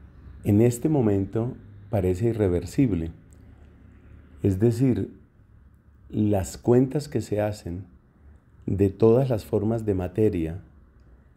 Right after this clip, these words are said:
y por lo tanto de posible atracción gravitacional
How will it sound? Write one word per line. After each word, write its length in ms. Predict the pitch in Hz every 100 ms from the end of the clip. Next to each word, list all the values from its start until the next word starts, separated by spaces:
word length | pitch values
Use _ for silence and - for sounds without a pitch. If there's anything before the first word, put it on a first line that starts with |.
| _
y 60 | 101
por 180 | 95 90
lo 140 | 92
tanto 460 | 87 110 107 101 85
de 180 | 87
posible 460 | 87 92 82 104 107
atracción 460 | 113 90 80 95 98
gravitacional 840 | 110 110 110 113 117 110 101 117